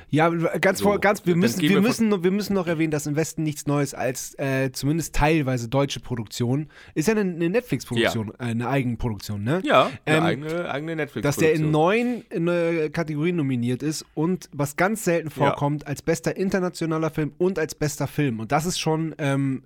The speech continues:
Speaker 1: erwähnenswert
Speaker 2: Das
Speaker 1: und
Speaker 2: ist schon
Speaker 1: beachtlich, finde ich. Und, ähm, nachdem ich den jetzt gesehen hab, muss ich irgendwie auch sagen, ähm, zu Recht, also der ist schon
Speaker 2: Zu Recht.
Speaker 1: sehr,
Speaker 2: Absolut.
Speaker 1: sehr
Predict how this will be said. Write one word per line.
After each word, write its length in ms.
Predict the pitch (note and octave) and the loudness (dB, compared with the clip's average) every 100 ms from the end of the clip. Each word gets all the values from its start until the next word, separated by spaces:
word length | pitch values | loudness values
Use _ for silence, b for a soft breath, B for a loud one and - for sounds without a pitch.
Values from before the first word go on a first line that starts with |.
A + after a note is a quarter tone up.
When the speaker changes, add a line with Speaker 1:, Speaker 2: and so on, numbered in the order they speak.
| _ | _
Speaker 1:
erwähnenswert 640 | D3 A#2 C3+ D3+ - C3 C3 | -2 0 0 -2 -2 -2 0
Speaker 2:
Das 60 | |
Speaker 1:
und 40 | D3 | 0
Speaker 2:
ist 40 | |
schon 100 | D#3 B2+ D3 | 2 2 0
Speaker 1:
beachtlich, 280 | C3+ C#3 | 0 -2
finde 220 | C3 B2+ C#3+ | 0 0 0
ich. 120 | C#3+ B B - | -2 B B -4
Und, 340 | D3+ D#3 D3 - | 0 0 -2 0
ähm, 280 | D3 D3 D3+ | 2 2 2
nachdem 320 | C3+ E3 F3+ | 0 0 0
ich 100 | F#3 | 0
den 220 | E3 E3 | 0 0
jetzt 300 | D#3 D3+ - | 0 -2 -4
gesehen 640 | C3 A#2 A2 E3 G3+ F#3 C3 | -4 -2 0 0 2 0 0
hab, 280 | C#3+ D3+ _ D3+ | 0 -2 _ -4
muss 260 | C3+ F3+ | -2 0
ich 160 | F#3 - - | -4 -6 0
irgendwie 420 | E3+ G3+ G3 F#3+ | 2 2 2 0
auch 120 | F3 | 0
sagen, 480 | - C3+ C#3 C#3 C3+ - | 0 0 0 -2 -6 -2
ähm, 420 | B2+ B2+ B2+ B2+ - - | 0 0 0 -4 -10 -8
zu 140 | - | -2
Recht, 340 | C3+ D3 D3 - | 0 0 0 -6
also 180 | A#2+ B2+ | -4 0
der 140 | C3 | 0
ist 160 | C#3+ - | -2 -2
schon 140 | D3+ | 0
Speaker 2:
Zu 60 | C#3+ | 2
Recht. 100 | F2+ | 2
Speaker 1:
sehr, 400 | C#3 C#3+ C#3 C3 - | 2 2 0 -4 -6
Speaker 2:
Absolut. 360 | B2+ G#3 B2 E2+ - | -4 0 -2 -2 -10
Speaker 1:
sehr 680 | - A#2 C#3+ D3 D3 D3 | -12 -2 2 4 4 2